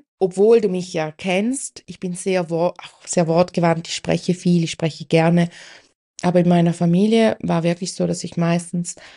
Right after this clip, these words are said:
mich eher zurückgezogen habe und die Zuhörerin war,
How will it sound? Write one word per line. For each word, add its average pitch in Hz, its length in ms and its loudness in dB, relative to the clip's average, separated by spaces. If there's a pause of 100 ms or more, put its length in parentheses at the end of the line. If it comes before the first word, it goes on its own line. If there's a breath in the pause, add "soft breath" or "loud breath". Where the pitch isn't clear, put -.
(540 loud breath)
mich 180 220 -2
eher 185 220 4 (260)
zurückgezogen 185 680 0
habe 170 240 2
und 165 180 0
die 175 80 0
Zuhörerin 175 800 0
war, 165 240 4